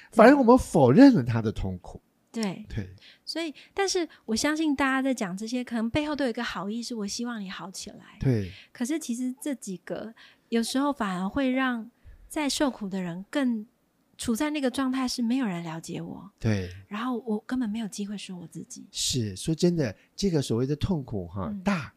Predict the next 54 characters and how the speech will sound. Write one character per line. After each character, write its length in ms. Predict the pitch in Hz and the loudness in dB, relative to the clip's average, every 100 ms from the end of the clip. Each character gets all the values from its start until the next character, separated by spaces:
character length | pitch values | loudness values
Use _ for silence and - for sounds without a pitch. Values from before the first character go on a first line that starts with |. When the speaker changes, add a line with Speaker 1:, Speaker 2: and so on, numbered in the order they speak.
| - | -12
Speaker 1:
小 440 | - - 95 - _ | -6 0 0 -2 _
强 480 | - - 123 87 117 | -8 -2 -2 -2 -6
弱 280 | 139 165 - | -2 0 0
Speaker 2:
嗯。 260 | 233 208 190 - | -2 -8 -14 -10
Speaker 1:
是 180 | - | -6
没 140 | 143 196 | 0 0
有 80 | 185 | 0
办 160 | 160 | -2
法 160 | - 104 - | -4 -4 -4
比 200 | 90 76 | -6 -6
的， 220 | 90 - - | -12 -14 -12
Speaker 2:
对。 180 | 202 180 | -10 -2
Speaker 1:
因 120 | 185 | 4
为 80 | 208 | 4
它 120 | 185 | 4
是 140 | 208 202 | 0 -2
一 60 | |
个 100 | 165 | -2
非 320 | 156 - 214 220 | -4 0 0 2
常 260 | 139 120 - | -2 -4 -4
主 260 | 151 92 87 | -2 -2 -2
观 220 | 131 127 | -2 -2
的 80 | 120 | -4
感 200 | 104 - | -8 -8
受 280 | - 104 85 | -4 -4 -4
嘛。 120 | 196 | -2
Speaker 2:
没 180 | 202 202 | 0 0
错， 300 | - 226 202 | -2 -10 -10
它 220 | 277 277 | -10 -8
其 180 | - 226 | -6 -6
实 160 | 269 | -6
是 140 | 262 277 | -6 -6
一 80 | |
个 60 | 247 | -6
很 200 | 220 190 | -6 -10
个 280 | - 196 226 | -8 -4 -4
人 200 | 185 165 | -4 -8
的 120 | 190 | -10
感 160 | 190 143 | -6 -6
受。 40 | |
Speaker 1:
很 60 | 104 | 0
个 160 | 147 | 2
人， 300 | 113 95 92 - - | 2 -2 -8 -12 -4
对。 180 | 127 | -2
Speaker 2:
嗯， 120 | 95 214 | -2 -4
我 80 | |
们 100 | 226 | -8
其 140 | 262 247 | -8 -8
实 100 | 277 | -6
很 140 | 240 | -6
难 160 | 190 190 | -6 -8
去 100 | 240 | -10
评 300 | - 202 190 | -8 -8 -8
断。 240 | 226 208 | -12 -14